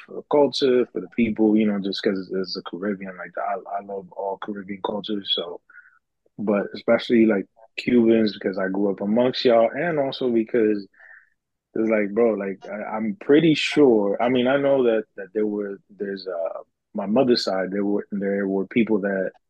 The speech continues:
when they came from Spain, um, they stopped in Cuba for, like, a generation or two, and then they went to D R. So, so, like, that's, you know, that's a little bit of, like, the Cuban connection right there. So, like, it would be interesting to get to know that side. And it's like,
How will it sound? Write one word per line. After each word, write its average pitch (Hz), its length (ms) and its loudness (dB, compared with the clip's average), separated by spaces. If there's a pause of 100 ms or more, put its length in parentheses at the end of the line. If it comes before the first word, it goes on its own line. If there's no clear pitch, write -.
(140)
when 101 500 -6
they 104 280 -6
came 110 260 -2
from 98 220 -12
Spain, 117 640 0 (880)
um, 90 400 -8 (160)
they 101 280 -4
stopped 107 400 0
in 98 100 -4
Cuba 104 420 4
for, - 80 -6
like, 92 180 -2
a 95 60 -4
generation 95 680 0
or 95 80 -6
two, 92 240 -8
and 90 200 -4
then 123 160 4
they 107 120 2
went 98 300 -6
to 110 100 -10
D 87 240 -10
R. - 160 -10 (800)
So, 85 600 -6 (220)
so, - 200 -2
like, 95 160 -4 (200)
that's, - 400 -2
you 101 200 -4
know, 98 140 -4
that's 95 220 -2
a 107 60 -4
little 101 260 -4
bit 95 120 -4
of, 95 60 -4
like, 90 160 -6
the - 120 -20 (100)
Cuban 92 220 -6
connection 87 420 -10
right 85 240 -10
there. 98 220 -4
So, - 140 -8
like, 90 300 -8
it 110 60 0
would 120 160 4
be 113 140 6
interesting 107 400 0
to 95 80 -8
get 90 180 -6
to 80 100 -18
know 92 200 -6
that 92 180 -2
side. - 340 -6
And 78 120 -14
it's - 120 -14
like, - 120 -4